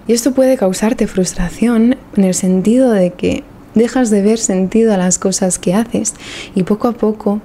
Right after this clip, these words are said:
vas bajando inconscientemente tu rendimiento, vas mostrando menos interés por esas actividades hasta que al final dejas de hacer las cosas que hacías con disciplina. Porque la disciplina en sí misma, como un fin en sí,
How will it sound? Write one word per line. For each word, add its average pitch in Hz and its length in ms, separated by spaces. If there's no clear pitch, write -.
vas 226 240
bajando 226 480
inconscientemente 214 880
tu 190 100
rendimiento, 196 760
vas 190 500
mostrando 185 500
menos 185 340
interés 214 640
por 180 120
esas 180 200
actividades 180 680
hasta 214 180
que 190 140
al - 60
final 220 260
dejas 240 260
de 220 60
hacer 202 300
las 185 180
cosas 180 340
que - 140
hacías 175 240
con 180 140
disciplina. 190 600
Porque 196 260
la 185 100
disciplina 220 680
en 233 100
sí 185 160
misma, 196 480
como 190 200
un 247 200
fin 220 520
en 202 200
sí, 208 340